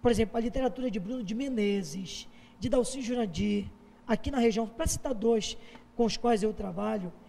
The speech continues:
se elas foram uma literatura que elas registraram isso, hoje elas servem também pra gente voltar a elas e nos reencontrar com o passado pra trazê-las para o presente. Então, por exemplo,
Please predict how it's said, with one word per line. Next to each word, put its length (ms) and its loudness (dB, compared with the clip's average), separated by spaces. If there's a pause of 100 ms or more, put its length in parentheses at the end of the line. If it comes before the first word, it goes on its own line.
(320)
se 140 8
elas 200 2
foram 260 -6
uma 100 -6
literatura 580 -2
que 160 -6
elas 220 0
registraram 840 -2
isso, 400 -6 (520)
hoje 600 -2 (140)
elas 320 2
servem 580 -6
também 540 -4 (240)
pra 120 4
gente 480 -4 (300)
voltar 560 0
a 120 2
elas 600 -2 (240)
e 120 -2
nos 260 -4
reencontrar 480 -2
com 80 -6
o 80 -6
passado 640 -4 (280)
pra 140 -2
trazê-las 560 -2
para 180 0
o 40 4
presente. 640 -4 (400)
Então, 280 0
por 120 0
exemplo, 260 -2